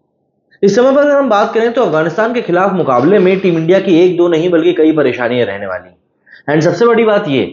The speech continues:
कि टीम इंडिया को ऐसे आने में, आने में करीब आने वाले पांच दिनों में ही तीन मुकाबले खेलने हैं।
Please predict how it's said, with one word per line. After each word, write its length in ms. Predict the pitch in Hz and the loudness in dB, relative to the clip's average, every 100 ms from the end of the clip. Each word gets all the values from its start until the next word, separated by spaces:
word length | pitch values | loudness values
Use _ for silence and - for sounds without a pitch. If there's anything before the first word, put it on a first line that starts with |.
| - _ - | -14 _ -4
कि 80 | 165 | -2
टीम 200 | 185 214 | 2 2
इंडिया 280 | 208 220 247 | 2 2 0
को 200 | 226 175 | 0 0
ऐसे 220 | 165 208 | 0 0
आने 240 | 180 180 | -2 0
में, 120 | 202 185 | 0 0
आने 300 | 143 175 190 | -2 0 0
में 420 | 175 220 226 - | 0 -2 -2 0
करीब 180 | 185 185 | 0 2
आने 200 | 151 175 | 2 2
वाले 140 | 190 | 0
पांच 260 | 185 165 175 | 0 -2 -2
दिनों 240 | 156 160 | -2 -2
में 100 | 175 | 0
ही 80 | 190 | 0
तीन 220 | 214 185 | 0 0
मुकाबले 380 | 170 113 107 127 | 2 0 0 0
खेलने 280 | 127 123 120 | 0 -2 -2
हैं। 120 | 127 | -8